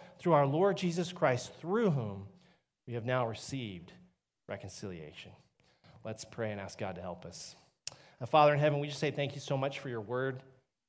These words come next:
We thank you so much for your son. We give thanks and we thank you so much for his death upon the cross. And this morning, Lord, our prayer is that you would help us to remember to give thanks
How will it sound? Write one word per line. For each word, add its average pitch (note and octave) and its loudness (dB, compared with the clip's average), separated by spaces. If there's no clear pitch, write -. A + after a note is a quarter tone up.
We B2 -8
thank D3+ 0
you B2 -4
so - -2
much C3+ -2
for - -10
your G#2 -10
son. A2+ -6
We C#3 -6
give D#3 2
thanks D#3+ 2
and B2 -4
we C#3 -2
thank F3+ -2
you A#2+ -6
so - 2
much C3+ -2
for - -12
his B2 -4
death C3 -2
upon A#2+ -8
the A#2 -8
cross. G#2+ -6
And C#3 -4
this D3+ -2
morning, D#3 0
Lord, C#3 2
our D3+ 6
prayer D3+ 2
is B2 -2
that C3 -4
you C#3 -2
would D#3 -2
help C3+ -2
us C#3+ -4
to C#3+ -8
remember C3 -2
to - -10
give C#3+ -2
thanks - -6